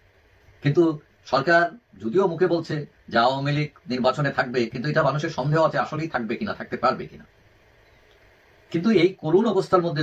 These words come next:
জটিল অবস্থার মধ্যে শেখ হাসিনা বলে যাচ্ছেন যে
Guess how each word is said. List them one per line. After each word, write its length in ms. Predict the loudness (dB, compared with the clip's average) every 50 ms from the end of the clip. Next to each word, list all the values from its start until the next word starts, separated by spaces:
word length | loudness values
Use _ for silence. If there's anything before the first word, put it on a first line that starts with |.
| -2
জটিল 240 | -2 0 0 2 2 4 2
অবস্থার 320 | 2 0 0 0 0 0 0
মধ্যে 200 | -4 -2 -4 -4 -6 -6 _ _ _ _ _ _ _ -4
শেখ 140 | -2 -2 2 2
হাসিনা 240 | 0 0 2 2 2 0 0 -8 _ -18 -8 -2
বলে 160 | 0 2 2 4
যাচ্ছেন 300 | 2 0 -2 -4 -8 -6 -6 -8 -12 _ -18 -12 -2
যে 60 | 0